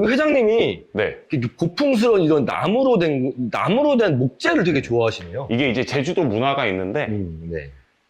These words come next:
Speaker 2: 어, 이제 어르신들
Speaker 1: 네.
Speaker 2: 모시는,
Speaker 1: 네.
Speaker 2: 예, 제사방 같은 겁니다.
Speaker 1: 네.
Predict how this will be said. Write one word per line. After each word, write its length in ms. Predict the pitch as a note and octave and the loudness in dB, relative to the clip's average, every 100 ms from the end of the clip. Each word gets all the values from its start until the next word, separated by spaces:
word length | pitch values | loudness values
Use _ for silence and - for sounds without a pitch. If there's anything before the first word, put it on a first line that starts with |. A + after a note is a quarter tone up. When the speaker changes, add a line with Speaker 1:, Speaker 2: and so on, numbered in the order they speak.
| _ - | _ -12
Speaker 2:
어, 320 | - D2+ C#2+ - | -8 -8 -8 -10
이제 260 | - F2 - - - | -6 -4 -6 -12 -6
어르신들 640 | A2 C#3+ C#3+ C3 F2 D2 - | 0 0 0 -2 -2 -4 -6
Speaker 1:
네. 300 | - F#2+ D#2+ C#2 | -4 -2 -2 -4
Speaker 2:
모시는, 480 | C2 G#2+ - F#2+ D2+ - _ _ | -4 -4 -2 -4 -6 -10 _ _
Speaker 1:
네. 260 | F2 D2+ C2 C2 - | -6 -6 -8 -14 -20
Speaker 2:
예, 100 | C2 - | -20 -10
제사방 420 | F2 F#2 - E2 | -8 -6 -6 -6
같은 240 | D2 D#2 | -6 -10
겁니다. 220 | C#2 D2+ | -8 -6
Speaker 1:
네. 160 | C#2 F#2 | -6 -8